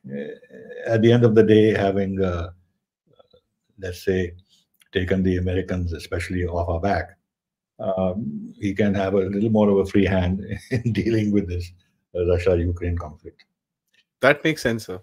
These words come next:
Speaker 2: That makes a lot of sense. As a matter of
Speaker 1: Hmm.
Speaker 2: fact, uh, you know, I would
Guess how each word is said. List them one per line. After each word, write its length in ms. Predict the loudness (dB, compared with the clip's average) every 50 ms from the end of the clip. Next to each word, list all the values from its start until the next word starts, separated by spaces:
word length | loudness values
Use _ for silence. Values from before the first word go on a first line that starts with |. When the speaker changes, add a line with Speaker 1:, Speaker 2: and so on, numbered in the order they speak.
| _ -2
Speaker 2:
That 180 | -2 -2 0
makes 200 | -2 -4 -4 -2
a 40 | -2
lot 160 | 0 0 0
of 80 | 0 -2
sense. 320 | -4 -6 -6 -6 -8 -12 -16 _ _ _ _ _ _ _ _ _ -6
As 80 | -2
a 40 | 0
matter 180 | 2 2 2 4
of 40 | 4
Speaker 1:
Hmm. 60 | 4
Speaker 2:
fact, 180 | 2 4 4 4
uh, 240 | 4 4 2 0 -4 -8 -14 -20 -20 -20 -20 -20 -20 -20 -20 -20 _ _ _ _ _ _
you 100 | -12 -8
know, 120 | -6 -4
I 180 | 0 0 0 0
would 320 | 0 0 -2 -2 -4 -10